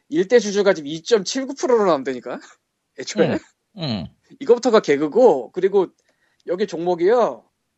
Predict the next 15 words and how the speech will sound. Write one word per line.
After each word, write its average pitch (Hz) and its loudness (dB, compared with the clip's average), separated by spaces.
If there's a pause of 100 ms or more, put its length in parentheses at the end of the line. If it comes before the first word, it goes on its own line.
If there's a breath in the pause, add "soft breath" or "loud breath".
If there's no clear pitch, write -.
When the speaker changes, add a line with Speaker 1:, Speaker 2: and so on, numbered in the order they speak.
(140)
Speaker 1:
어, 131 -12
정확하게 208 -4
뭘 156 -2
봐야 262 6
될지 233 2
모르겠지만 147 -12
제가 156 -10 (120)
영업이익과 185 -2
당기의 175 -4
순이익 226 -8
지배를 202 0
보면은요, 139 -8
그냥 - -6
마이너스 240 0
행진이야. 233 -4